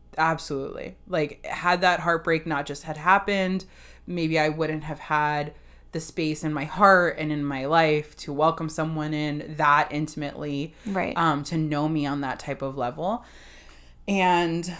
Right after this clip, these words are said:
Speaker 1: I'm a strong, strong, strong believer in that things happen for a reason.
Speaker 2: Mm-hmm.
Speaker 1: And so it's interesting because had I never gone through that heart,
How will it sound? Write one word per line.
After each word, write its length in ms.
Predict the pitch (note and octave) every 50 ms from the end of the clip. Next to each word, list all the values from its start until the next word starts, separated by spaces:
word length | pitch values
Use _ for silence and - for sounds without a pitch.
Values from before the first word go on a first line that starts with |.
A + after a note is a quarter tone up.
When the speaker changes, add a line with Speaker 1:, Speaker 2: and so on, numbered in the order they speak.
| - - - - - - - -
Speaker 1:
I'm 100 | F3 G3
a 80 | G3 F#3+
strong, 680 | F#3+ - - - - - G3 F#3 F3+ F3+ F#3 F#3+ F#3
strong, 300 | E3 - F3 E3 E3 E3
strong 680 | D#3+ - - - E3 D#3+ D#3+ D#3 D#3 D3+ D3+ D3+ D3 C#3
believer 560 | D3 C#3+ C#3 C#3 C3+ C3+ D3+ D3+ D3 D3 D#3
in 180 | - D3+ D3
that 220 | C#3 C3 B2 - -
things 240 | C#3+ C3+ C3 B2+ -
happen 280 | - C3+ B2+ - C#3
for 280 | D3 - D#3+ D3 C#3+ C#3
a 20 |
reason. 640 | C3 C3 B2 A#2 - - F3 F#3+ G3+ A3+ B3 C4 - -
Speaker 2:
Mm-hmm. 400 | A#3 G3+ F#3+ F#3+ F#3 F3+ F3 E3+
Speaker 1:
And 420 | E3+ E3 D#3+ D3+ D3 D3 D3 D3 C#3+
so 300 | - - E3 D3+ D3+ D3
it's 220 | C#3+ C#3+ C#3+ - -
interesting 500 | E3 E3 D#3+ E3 D#3 - - D3 C#3 C#3+
because 360 | C#3 C3+ - - C#3+ C3 -
had 200 | - - C#3+ C#3
I 140 | C#3 C3+ C#3
never 320 | C#3+ D3 D#3+ E3+ E3+ D#3+
gone 220 | D3+ D#3 C#3+ C#3+ C#3
through 140 | - D#3
that 180 | D3 D3 D3 -
heart, 280 | D#3+ D#3+ A#2 - -